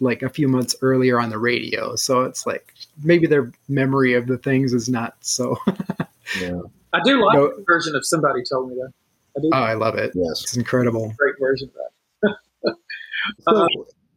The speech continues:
Speaker 2: Eric, what's your impression of the Eurythmics live double album? I mean, do you like the re-, selections on there? Do you
Speaker 1: It,
Speaker 2: wish some had
Speaker 1: it's
Speaker 2: been replaced with others?
Speaker 1: Yeah, uh,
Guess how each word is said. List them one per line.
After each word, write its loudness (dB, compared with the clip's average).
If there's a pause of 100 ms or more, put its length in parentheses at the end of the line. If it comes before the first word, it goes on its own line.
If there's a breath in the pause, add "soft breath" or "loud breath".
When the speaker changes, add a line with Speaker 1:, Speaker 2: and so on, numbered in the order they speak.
Speaker 2:
Eric, 2
what's 2
your 6
impression 0
of 2
the 0
Eurythmics 2
live 2
double 4
album? 0
I -8
mean, -8
do -4
you 2
like 2
the 0
re-, -2
selections -2
on -2
there? -4 (1500 soft breath)
Do -2
you 6
Speaker 1:
It, 6
Speaker 2:
wish 4
some 2
had 2
Speaker 1:
it's 0
Speaker 2:
been 0
replaced 2
with 2
others? 2 (1000 loud breath)
Speaker 1:
Yeah, 4
uh, -4